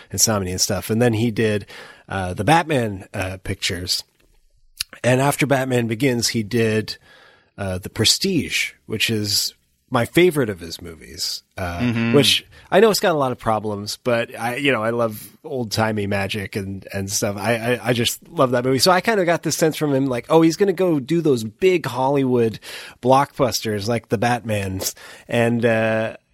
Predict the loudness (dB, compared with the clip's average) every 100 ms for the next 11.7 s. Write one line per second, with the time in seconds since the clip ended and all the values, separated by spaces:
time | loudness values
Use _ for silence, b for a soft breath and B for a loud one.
0 | -6 2 4 4 0 2 2 0 0 2
1 | 4 4 2 0 0 2 4 0 0 -4
2 | -2 -2 -2 -2 -4 -4 -4 -2 0 -2
3 | -4 -4 -4 -4 -4 -4 -2 -2 -2 -2
4 | -2 -2 -2 0 -2 0 0 0 -2 -2
5 | -2 -2 0 -2 -2 -2 -4 -8 -10 -4
6 | -2 0 -2 -2 -4 -4 -2 0 0 -2
7 | -6 B B B B B -2 2 2 0
8 | 0 0 2 0 -2 0 2 4 4 4
9 | 4 4 0 _ 0 2 2 2 -2 -2
10 | -4 -4 0 0 0 -4 -12 _ -2 2
11 | 4 6 6 4 0 -4